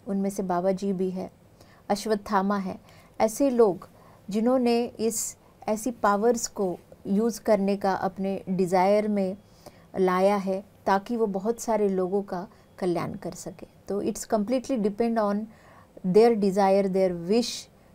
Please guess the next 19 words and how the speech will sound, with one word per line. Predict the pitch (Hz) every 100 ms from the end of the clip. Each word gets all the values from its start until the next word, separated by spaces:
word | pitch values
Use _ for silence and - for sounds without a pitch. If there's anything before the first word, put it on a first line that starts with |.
| -
कि | 226
वो | 202 233
ऐसा | 220 214 233
चाहते | 226 208 196 233 233
हैं | 208 185
कि | 214
इसी | 214 208 277
शरीर | 254 - 208 233 277
में | 254
रहते | 220 190 196
हुए | 196 208 196 190 - - - -
अपनी | 208 208 233
बहुत | 226 190 190 240 240
सारी | 240 226 226 233 - - - -
चीज़ों | 226 208 247
को | 240
उजागर | 226 185 190 180 202
करें, | 202 202 196 202 -
अपने | 196 220